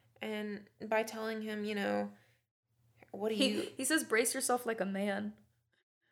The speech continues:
Speaker 2: <laughs> Which, I mean, we can go into so many implications of that, but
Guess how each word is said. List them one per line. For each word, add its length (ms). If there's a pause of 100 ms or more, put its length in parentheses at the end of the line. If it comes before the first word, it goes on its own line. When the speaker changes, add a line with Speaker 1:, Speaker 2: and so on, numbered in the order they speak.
(120)
Speaker 2:
<laughs> 520
Which, 140
I 680
mean, 240
we 120
can 140
go 180
into 140
so 280
many 160
implications 580
of 80
that, 300
but 260